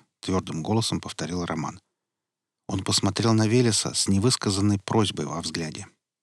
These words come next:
Роман хотел, чтобы он его отпустил.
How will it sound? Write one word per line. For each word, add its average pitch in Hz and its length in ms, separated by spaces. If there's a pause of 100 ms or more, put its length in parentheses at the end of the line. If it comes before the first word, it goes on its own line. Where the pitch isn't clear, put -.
(320)
Роман 110 280
хотел, 120 360
чтобы 92 340
он 104 120
его 104 420
отпустил. - 680